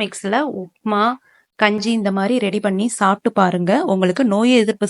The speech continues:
சக்தி அதிகமாகும். கண்டிப்பா ஹெல்த்தியா ஃபீல் பண்ணுவீங்க. வெயிட் லாஸ் பண்ணணும்னு நினைக்கிறவங்க,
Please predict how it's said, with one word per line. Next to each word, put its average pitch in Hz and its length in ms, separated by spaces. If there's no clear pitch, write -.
சக்தி 240 280
அதிகமாகும். 196 680
கண்டிப்பா 220 340
ஹெல்த்தியா 233 440
ஃபீல் 226 240
பண்ணுவீங்க. 185 400
வெயிட் 220 220
லாஸ் 254 180
பண்ணணும்னு 208 380
நினைக்கிறவங்க, 196 440